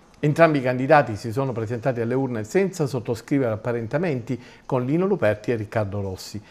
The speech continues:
Per Fusco, comunque, la piccola soddisfazione di aver ottenuto circa ottocento voti in più rispetto al primo turno, nonostante il calo di affluenza.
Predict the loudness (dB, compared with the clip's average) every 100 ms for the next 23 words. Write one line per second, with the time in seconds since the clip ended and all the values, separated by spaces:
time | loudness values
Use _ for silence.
0 | -20 -2 4 4 6 2 2 -2 0 0
1 | 0 4 4 4 0 -2 2 2 2 -2
2 | -2 -4 -4 0 0 2 2 2 0 0
3 | 0 0 -2 -2 -2 2 4 4 -2 -2
4 | -2 0 0 2 0 0 0 -2 -4 -4
5 | -4 -6 -4 -6 -4 -6 -6 -8 -12 -20
6 | -6 0 0 0 -2 -4 -4 -8 -6 -6
7 | -2 -2 -2 -4 -6 -8 -12 -12 -14 -12
8 | -12